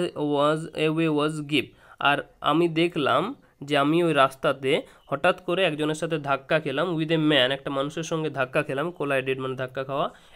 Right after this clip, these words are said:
and a yard away was Gibb, আর কিছুটা দূরত্বেই গিব দাঁড়িয়েছিল। He was carrying four parcel in his arm,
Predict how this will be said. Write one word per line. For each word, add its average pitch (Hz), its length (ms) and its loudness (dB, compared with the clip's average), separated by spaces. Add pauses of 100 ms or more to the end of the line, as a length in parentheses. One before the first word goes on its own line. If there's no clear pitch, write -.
and 160 200 2
a 175 320 2
yard 190 240 8
away 160 380 0 (100)
was 170 240 2
Gibb, 135 140 -4 (120)
আর 139 180 0
কিছুটা 190 420 -6
দূরত্বেই 170 760 -2
গিব 156 280 -4
দাঁড়িয়েছিল। 127 640 -2 (480)
He 220 120 2
was 220 220 6
carrying 196 640 6
four 202 400 6
parcel 185 680 4
in 170 180 0
his 165 240 -2
arm, 135 480 2